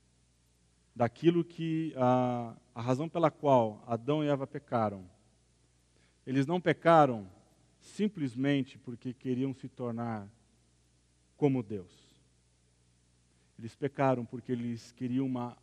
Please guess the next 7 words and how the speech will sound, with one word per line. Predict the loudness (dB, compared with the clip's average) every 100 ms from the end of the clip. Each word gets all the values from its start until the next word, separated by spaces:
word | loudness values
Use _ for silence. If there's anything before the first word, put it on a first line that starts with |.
| _ _ _ -12
afirmação | -12 -2 -2 0 -6 -6 -6 -6
de | -8 -6
autonomia. | -4 -4 -6 -8 -6 -6 -8 -12 -20 _ _ _ _ _ _ _ _ _ _ _ _ _ _ _ _ _ _ _ _ _ _ _
Adão | -6 2 6 6 4 0 -6 -8
decidiu | -2 -2 -2 -2 -2
deliberadamente | 2 2 2 0 -2 0 -4 -6 -12
pecar, | -14 -12 -6 -8